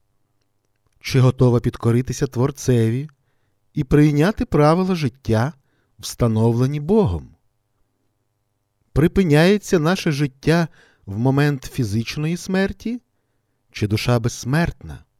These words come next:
І від нашого ставлення до Бога залежить її доля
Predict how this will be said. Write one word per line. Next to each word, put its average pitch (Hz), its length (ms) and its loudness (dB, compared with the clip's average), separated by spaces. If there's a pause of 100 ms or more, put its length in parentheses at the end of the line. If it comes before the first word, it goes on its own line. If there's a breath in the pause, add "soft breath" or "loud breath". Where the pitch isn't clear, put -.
(600)
І 123 120 -2
від 151 180 0
нашого 196 420 0
ставлення 160 580 0
до 113 180 0
Бога 110 480 2 (480)
залежить 123 600 0
її 110 180 -2
доля 147 500 2